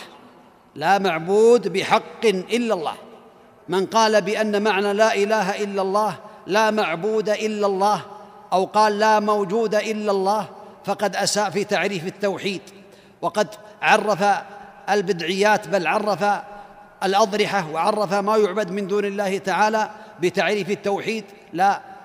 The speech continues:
بل هو لا معبود حق إلا الله،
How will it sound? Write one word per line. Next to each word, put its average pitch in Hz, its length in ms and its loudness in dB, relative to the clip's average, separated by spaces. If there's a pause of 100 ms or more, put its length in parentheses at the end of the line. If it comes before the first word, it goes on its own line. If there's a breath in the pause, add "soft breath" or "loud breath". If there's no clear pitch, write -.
(260)
بل 185 260 2 (440)
هو 180 300 0 (280)
لا 196 280 6
معبود 202 480 2
حق 220 340 -2
إلا 214 440 0
الله، 185 260 2